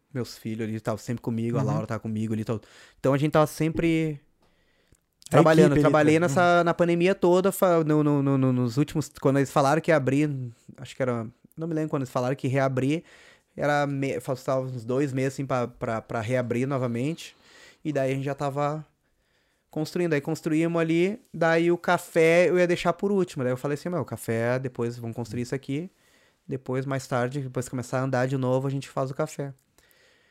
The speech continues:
Speaker 1: Daí construí o, a academia, tudo já tava bombando, começou a bombar. Daí eu, "Então, agora a gente vai começar a fazer o café." Daí construí o café.
Speaker 2: Que irado, cara.
Speaker 1: Daí construí o café, daí o aluno meu falou assim, "Meu, você vai fazer o café,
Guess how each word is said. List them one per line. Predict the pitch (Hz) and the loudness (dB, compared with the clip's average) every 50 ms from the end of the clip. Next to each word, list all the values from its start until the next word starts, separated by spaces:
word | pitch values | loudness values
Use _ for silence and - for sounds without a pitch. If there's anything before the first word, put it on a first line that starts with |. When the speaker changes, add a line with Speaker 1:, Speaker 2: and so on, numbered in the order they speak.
| _ _ _ _ - | _ _ _ _ -2
Speaker 1:
Daí | 156 151 151 | -2 -2 -2
construí | - 151 151 - - - 160 160 165 165 170 170 | -2 -4 -6 -6 -6 -4 -2 -2 0 2 2 4
o, | 165 160 160 156 156 151 151 151 151 147 147 143 - _ _ _ _ - - | 4 4 4 4 4 2 2 2 0 0 -2 -6 -10 _ _ _ _ -14 -12
a | 143 | -6
academia, | - 156 147 151 151 151 151 160 175 175 | -2 0 0 2 0 0 0 0 0 0
tudo | 170 - 170 170 | 0 -2 -2 -2
já | 180 175 | -2 0
tava | - 160 160 | 0 0 0
bombando, | 156 160 160 147 147 151 160 165 | 0 -2 0 0 0 0 0 -2
começou | 165 156 143 - 160 | -4 -4 -2 -2 -2
a | |
bombar. | 156 156 156 156 147 147 143 147 151 160 | -2 -2 -2 -2 0 0 0 2 0 0
Daí | 156 160 | -2 -2
eu, | 151 | -4
"Então, | 147 165 160 | -4 -4 -4
agora | 143 123 117 | -4 -4 -4
a | 113 | -4
gente | 117 | -6
vai | 113 123 | -8 -8
começar | 123 127 127 123 - - 123 | -6 -4 -6 -4 -2 -2 -4
a | 120 | -4
fazer | - - 127 123 | -4 -6 -6 -6
o | 127 | -6
café." | 123 151 143 - - 143 135 127 - - - - - - | -6 -8 -10 -8 -8 -8 -8 -8 -12 -16 -18 -20 -18 -14
Daí | - - - | -14 -12 -10
construí | - 127 - - 127 | -10 -8 -6 -6 -4
o | 123 | -4
café. | 143 143 - - 139 123 131 - _ _ _ _ _ _ _ _ | -4 -6 -4 -4 -6 -6 -6 -10 _ _ _ _ _ _ _ _
Speaker 2:
Que | - 113 | -8 -6
irado, | 107 107 104 101 98 95 98 98 95 | -4 -4 -4 -4 -4 -4 -4 -6 -8
cara. | - - 98 95 98 98 - - - | -10 -10 -10 -10 -10 -12 -14 -10 -6
Speaker 1:
Daí | 127 131 | -6 -4
construí | - 143 135 - 147 143 | -4 -4 -4 -2 -2 -2
o | 143 | 0
café, | - 156 151 - - 156 143 147 160 180 190 - | 0 -2 -2 0 0 2 2 4 2 2 0 -2
daí | 151 151 147 151 151 | 0 2 2 4 4
o | 151 160 160 | 4 6 6
aluno | 156 156 156 151 160 160 156 | 6 6 6 4 2 4 4
meu | 151 160 | 4 2
falou | 156 - 156 | 2 2 0
assim, | 151 - - | 0 -2 -2
"Meu, | 175 196 190 160 139 | 0 0 0 0 0
você | - - | -2 -4
vai | 165 165 | -4 -2
fazer | - 175 156 156 | -2 -2 -2 -2
o | 160 | -2
café, | - 170 160 - - - 151 151 160 170 175 165 | -2 -4 -6 -6 -6 -6 -4 -2 -2 -4 -4 -6